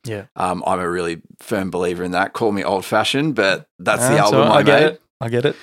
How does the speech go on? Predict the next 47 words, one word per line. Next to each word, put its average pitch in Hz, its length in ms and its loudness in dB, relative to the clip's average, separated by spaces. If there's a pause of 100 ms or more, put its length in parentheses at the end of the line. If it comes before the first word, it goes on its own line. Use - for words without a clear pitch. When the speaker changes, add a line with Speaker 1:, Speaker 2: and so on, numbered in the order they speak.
(100)
Speaker 2:
Yeah, 135 280 2
that's 117 120 2
Speaker 1:
Totally 131 220 6
Speaker 2:
the, 120 60 2
Speaker 1:
get 117 140 4
it. 110 120 -6
Speaker 2:
that's 131 220 2
the 131 120 2
al-, 120 180 2
those 123 220 2
are 123 40 -2
the 120 80 4
albums 104 340 0
I 101 80 0
grew 101 180 0
up 101 140 0
loving 147 480 -2
Speaker 1:
Yep. 117 180 -2 (240)
Speaker 2:
and 104 160 -4
still 101 200 -2
love. 143 440 0
Um, 95 400 -2
and 92 180 -4
that's 78 340 -6
the 101 160 -4
kind 90 260 -6
of 69 60 -2
album 87 240 -2
that 90 80 -4
I - 20 -4
wanted 90 240 -4
to 92 100 -8
make, 90 320 -6
where 95 140 0
I've 90 100 -6
put 104 140 -4
a 95 40 -2
lot 95 140 0
Speaker 1:
Mm. 95 40 -2
Speaker 2:
of 87 60 -8
thought 101 360 -2
into 92 220 -8
how 92 120 -2
I've 92 80 0
sequenced 110 540 -6
it. 117 260 -2 (100)
Speaker 1:
Right. 107 240 -10